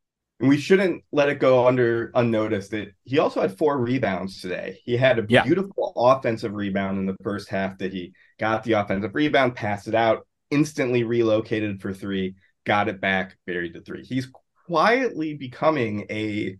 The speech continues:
Speaker 1: plus rebounder for a guard, especially at his size. And that's something that, you know, there are some worries, okay, with, you know, if,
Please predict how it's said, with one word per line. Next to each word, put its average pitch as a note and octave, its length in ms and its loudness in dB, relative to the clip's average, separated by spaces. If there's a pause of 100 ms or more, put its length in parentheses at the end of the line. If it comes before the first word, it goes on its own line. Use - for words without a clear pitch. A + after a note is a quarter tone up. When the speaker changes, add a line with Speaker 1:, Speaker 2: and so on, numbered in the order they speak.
(360)
Speaker 1:
plus D3 480 0
rebounder A2 800 -2
for F#2 200 -2
a F2+ 60 -8
guard, F2+ 480 -8 (320)
especially B2 540 0
at G#2 80 -4
his G2 240 -6
size. - 520 -8 (300)
And A2 140 -4
that's B2 220 2
something A#2+ 560 0
that, G#2 240 -2 (280)
you A#2 120 0
know, G2 240 -2 (380)
there B2 120 4
are A#2 60 2
some A#2+ 280 0
worries, D3+ 540 6
okay, B2+ 360 4
with, A2 280 -2
you A2 80 -6
know, G2+ 160 0
if, F#2+ 140 -2